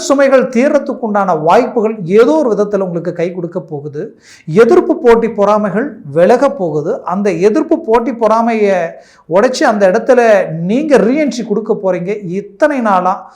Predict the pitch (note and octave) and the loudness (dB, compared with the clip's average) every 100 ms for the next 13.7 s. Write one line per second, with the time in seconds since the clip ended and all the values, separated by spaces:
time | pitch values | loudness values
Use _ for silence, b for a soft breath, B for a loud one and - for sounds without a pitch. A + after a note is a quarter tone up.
0 | B B F#3 G#3 G#3+ G#3+ G#3 A#3 - B3+ | B B -4 2 2 4 4 2 0 -2
1 | A#3 A#3+ F#3 G3+ A3 - F#3 B3 B3+ C#4+ | -2 -4 -2 0 -2 2 2 2 0 -2
2 | C#4 C4+ G#3+ G#3 G#3+ A3+ G#3 - F3+ G3+ | 0 2 2 -2 -4 -6 -6 -6 -6 -4
3 | C4+ B3+ G#3 G#3 G#3+ F3 G3 G#3+ A#3 G#3+ | 0 0 0 0 -2 -2 -2 -4 -4 -4
4 | F3+ F3+ G3 G3 E3 E3 E3+ D#3+ C#3+ D3+ | -2 -2 -4 -6 -12 -10 -8 -8 -8 -12
5 | - D#3 G3 G3+ E3+ F3 G#3+ G3+ E3 D3+ | -10 -6 -4 -6 -6 -6 -4 -4 -6 -10
6 | C#3 D#3 F#3 G3+ F3 D3 C#3 D3+ F#3 F#3 | -12 -10 -6 -8 -8 -14 -8 -8 -6 -8
7 | E3+ D3+ D3+ C#3+ C#3 C#3+ F3+ - _ B | -8 -10 -12 -10 -12 -10 -14 -14 _ B
8 | B B B F#3+ F#3 A3 A3+ C4 - - | B B B 0 2 4 4 0 -2 -12
9 | - A3+ G#3 G#3+ F#3+ E3 D3 - - _ | -6 -2 4 6 6 2 -4 -12 -20 _
10 | - A#3 B3+ - B3 C4+ D#4 C#4 C4 A3+ | -4 -2 -2 -4 -4 0 2 4 4 2
11 | G#3+ G#3+ A#3+ A3 A#3 - _ _ _ _ | 0 0 0 -2 -6 -18 _ _ _ _
12 | _ _ - - - E3 B3+ C4+ B3+ A#3 | _ _ -20 -20 -2 4 4 6 2 2
13 | G#3 G3+ F3+ F#3 F#3+ F3+ | 2 2 2 0 -2 -4